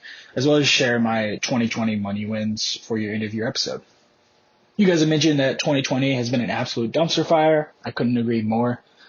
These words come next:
The dumpster fire specific to me was that I got laid off in April.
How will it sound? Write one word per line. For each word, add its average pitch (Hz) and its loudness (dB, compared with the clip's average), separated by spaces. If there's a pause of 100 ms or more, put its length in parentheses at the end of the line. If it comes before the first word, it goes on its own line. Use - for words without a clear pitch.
(240)
The 127 0
dumpster 151 2
fire 131 2
specific 113 -4
to - -4
me 220 2 (140)
was 113 -2
that 120 0
I 110 -2
got 110 -2
laid 131 0
off 123 -2
in 127 -6
April. 110 -4